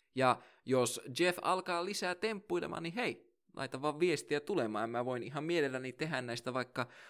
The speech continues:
moniosaisen jaksosaagan, koska tällä hetkellä gradun ohella valmis kontentti kelpaa aina. Viimeinen tarina tulee anonyymiltä kuuntelijalta, ja tämän tarinan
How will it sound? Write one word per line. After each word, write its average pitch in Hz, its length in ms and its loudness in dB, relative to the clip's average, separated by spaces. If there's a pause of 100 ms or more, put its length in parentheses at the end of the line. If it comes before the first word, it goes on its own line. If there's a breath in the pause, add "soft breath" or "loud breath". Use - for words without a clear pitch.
moniosaisen 131 1040 2
jaksosaagan, 127 880 -2
koska 113 260 -8 (320 loud breath)
tällä 143 220 -4
hetkellä 120 440 -6
gradun 127 420 -4
ohella 110 400 -6
valmis 117 400 -6
kontentti 107 560 -10
kelpaa 110 640 -2
aina. 104 220 -6 (1040)
Viimeinen 220 540 4
tarina 104 440 0 (160)
tulee 113 420 0
anonyymiltä 165 680 0
kuuntelijalta, 104 920 -4 (180)
ja 117 160 0
tämän 247 540 0
tarinan 160 500 0